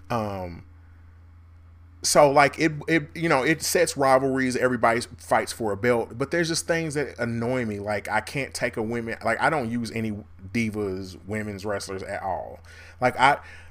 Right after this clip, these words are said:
why can I go in and make an all women show, but I can't make an all men show? Like, I wanna be able to take the women's title out of the rankings and put, like, the U S title there, or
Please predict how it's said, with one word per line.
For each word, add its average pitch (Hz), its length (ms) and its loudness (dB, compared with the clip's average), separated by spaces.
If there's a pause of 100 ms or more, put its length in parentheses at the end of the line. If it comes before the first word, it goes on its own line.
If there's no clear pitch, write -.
(140)
why 123 240 8
can 143 240 0
I 135 100 2
go 123 240 2
in 120 220 -2
and 107 180 -4
make 113 340 -4
an 113 200 -4
all 117 520 4
women 117 400 -2
show, 127 520 0 (180)
but 104 160 0
I 107 160 2
can't 117 380 -4
make 107 220 -2
an 107 80 -4
all 104 240 4
men 107 240 -2
show? - 340 -8 (100)
Like, 92 180 -4
I 104 60 2
wanna 117 240 2
be 117 120 2
able 110 180 2
to 104 40 0
take 117 220 -2
the 110 80 -4
women's 107 340 -2
title 104 320 2
out 104 200 0
of 98 40 -4
the 98 60 -4
rankings 101 540 -4
and 95 180 -10
put, - 320 -6
like, 101 400 -6 (760)
the 117 200 0
U 107 260 -2
S 98 160 -2
title 98 400 -2
there, 90 480 -6
or 92 720 -6